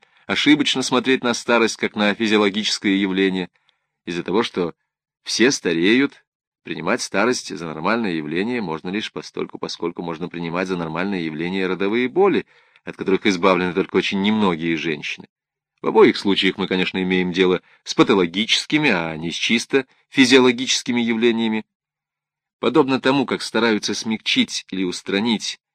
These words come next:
боли роженицы, так, естественно, стремится устранить зло, приносимое старостью. Но во время родовых болей достаточно применить анестезирующие средства,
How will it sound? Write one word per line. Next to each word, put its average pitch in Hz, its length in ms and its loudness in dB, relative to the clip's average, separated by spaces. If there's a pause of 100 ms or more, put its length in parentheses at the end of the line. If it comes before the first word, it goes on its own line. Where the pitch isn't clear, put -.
(160)
боли 104 320 4
роженицы, 95 720 0 (520)
так, 240 200 2
естественно, 202 540 0
стремится 190 500 -2
устранить 85 480 -4
зло, 87 480 0
приносимое 82 560 -8
старостью. 170 560 -4 (760)
Но 113 300 4
во 110 160 4
время 104 320 2
родовых 98 480 0
болей 90 460 2 (220)
достаточно 92 600 0
применить 92 460 -2 (160)
анестезирующие 98 960 0
средства, 156 540 -2